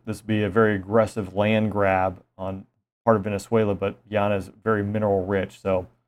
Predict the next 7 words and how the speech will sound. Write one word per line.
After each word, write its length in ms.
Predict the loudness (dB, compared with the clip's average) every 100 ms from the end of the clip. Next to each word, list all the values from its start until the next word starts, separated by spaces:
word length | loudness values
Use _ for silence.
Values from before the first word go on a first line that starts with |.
| _ _ _ _ _ _ _
they 140 | -4 -2
need 420 | 0 2 0 -4 _ _
money 280 | -2 0 2
and 100 | 0
they 120 | -2
need 280 | -4 -6 -4
things. 300 | -6 -6 -10